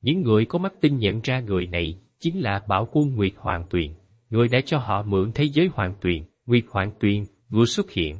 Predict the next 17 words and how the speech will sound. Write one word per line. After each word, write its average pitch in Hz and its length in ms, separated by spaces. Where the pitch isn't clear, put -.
dưới 123 260
chân 110 220
mọi 90 140
người 87 300
liền 85 240
sôi 113 280
nổi. 90 320
Đối 160 180
với 185 220
những 151 180
người 95 280
đã 107 120
sống 165 300
ở 123 120
thế 147 120
giới 147 360
Hoàng 92 220